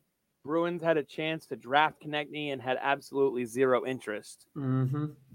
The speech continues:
Speaker 1: Okay, not sure how any team other than Montreal can trust P L D. Honestly, Montreal can't even tr-, trust him at this point.
Speaker 2: I don't even know if Montreal wants him. Shout out to the Something's Bruin podcast. <laughs>
Speaker 1: Are you gonna be, uh, recording that on the road as well?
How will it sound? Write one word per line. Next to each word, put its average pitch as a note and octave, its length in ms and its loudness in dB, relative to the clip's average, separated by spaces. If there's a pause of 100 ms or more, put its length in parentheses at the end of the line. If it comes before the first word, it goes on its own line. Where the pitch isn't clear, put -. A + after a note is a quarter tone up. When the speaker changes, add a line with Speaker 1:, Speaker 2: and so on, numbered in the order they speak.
(720)
Speaker 1:
Okay, A2+ 420 -8
not A#2+ 220 -6
sure C#3 160 -4
how C3 180 0
any C3 280 -4
team B2+ 340 -2
other A#2+ 200 2
than A#2+ 100 0
Montreal A#2+ 480 4
can A#2+ 140 -10
trust - 300 4
P B2+ 100 0
L A#2 100 6
D. B2 160 0
Honestly, D#3+ 320 6
Montreal F3 340 8
can't B2+ 200 0
even A2 160 -4
tr-, A#2 260 4 (140)
trust B2 260 0
him A#2 80 -4
at G#2+ 80 -6
this A2+ 220 -4
point. G#2 280 -4 (160)
Speaker 2:
I E3+ 40 10
don't A#3 140 12
even A#3 160 12
know F3+ 120 12
if E3 100 12
Montreal E3+ 520 12
wants C3+ 340 6
him. - 240 -8 (140)
Shout G#3+ 260 12
out A3 140 12
to G#3+ 100 -2
the G#3 80 2
Something's G3+ 380 6
Bruin G3 340 4
podcast. - 1040 4 (960)
<laughs> - 800 -20
Speaker 1:
Are C#3 100 8
you D3+ 160 8
gonna E3 180 10
be, D#3 300 8
uh, C3+ 460 12
recording C#3+ 440 8
that C#3 180 10
on D3+ 100 12
the D3 80 8
road D#3 240 12
as D#3 140 4
well? D#3+ 500 10